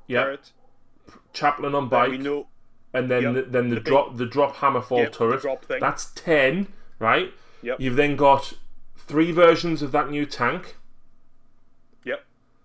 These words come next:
Speaker 2: So that's
Speaker 1: Um,
Speaker 2: thirteen.
Speaker 1: Then there's the heavy intercessors that we've seen.
Speaker 2: Mm-hmm.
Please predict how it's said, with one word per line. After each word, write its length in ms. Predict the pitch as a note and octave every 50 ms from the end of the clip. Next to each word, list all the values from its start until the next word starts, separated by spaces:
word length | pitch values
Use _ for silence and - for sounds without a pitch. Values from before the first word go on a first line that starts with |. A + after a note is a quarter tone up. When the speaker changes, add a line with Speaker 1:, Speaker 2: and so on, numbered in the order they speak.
| _ _ _ _ _ _ _ _ _ _ _ _ _ _ _ _ _ _ _ _
Speaker 2:
So 60 | A#2+
that's 420 | A#2+ A#2 A2+ A2+ A2+ A2 A2 A2 A2
Speaker 1:
Um, 80 | A2
Speaker 2:
thirteen. 560 | A2+ A#2 A#2+ - - - G2+ G#2+ B2+ D#3+ D#3+ - - _ -
Speaker 1:
Then 600 | B2+ A#2 C#3 D3 D#3 D#3+ D#3+ D#3+ D3+ D3+ - C3 B2+
there's 260 | C3+ C3 B2 A2 G#2
the 360 | A#2 B2 B2 A#2+ A#2+ A#2+ A#2
heavy 380 | A#2 B2+ C#3 C3+ D3 D#3 D3 D3+
intercessors 580 | D3 - - - - C#3 - - B2+ A#2+ G#2+
that 100 | A#2 A2 -
we've 140 | A2 G#2
seen. 320 | - - B2 B2 C#3+ E3+ E3 - _ - - - - - - - - - - - - - _ _ B2
Speaker 2:
Mm-hmm. 220 | A2 A2 B2+ D3+